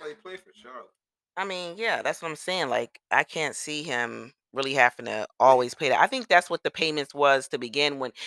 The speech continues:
Speaker 2: you know,
Speaker 1: Mm-hmm.
Speaker 2: like, child support, you're in the hole. And I think that's why his payments were so high. But we're getting off topic. But the point of the matter is, uh, Tristan, be who you are. Be the man that you wanna be. You don't gotta prove to her. You apologize for what you did wrong. Yes, you did wrong because you weren't honest with her.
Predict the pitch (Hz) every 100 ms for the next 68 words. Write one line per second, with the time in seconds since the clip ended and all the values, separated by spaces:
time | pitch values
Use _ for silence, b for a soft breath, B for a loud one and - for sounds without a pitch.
0 | B 202 233 185 170 170 160 - _ 165
1 | 147 147 135 - 151 131 156 147 147 165
2 | - _ _ _ 143 - 143 143 - 131
3 | 120 123 135 123 110 107 110 113 104 107
4 | 123 165 170 131 - 107 - - B B
5 | B 180 196 - 320 320 202 143 139 135
6 | 123 113 117 - - 120 120 - 127 -
7 | 107 107 b _ 220 262 254 226 - 170
8 | 165 165 190 233 214 185 175 - 175 160
9 | 156 147 127 123 135 b _ 180 247 240
10 | 196 - 165 160 147 131 123 127 123 160
11 | - 175 180 175 170 160 156 147 151 135
12 | 139 - - 120 127 156 160 151 151 151
13 | 139 151 151 _ 151 156 139 131 131 127
14 | 131 123 127 139 139 117 113 113 - 113
15 | 131 113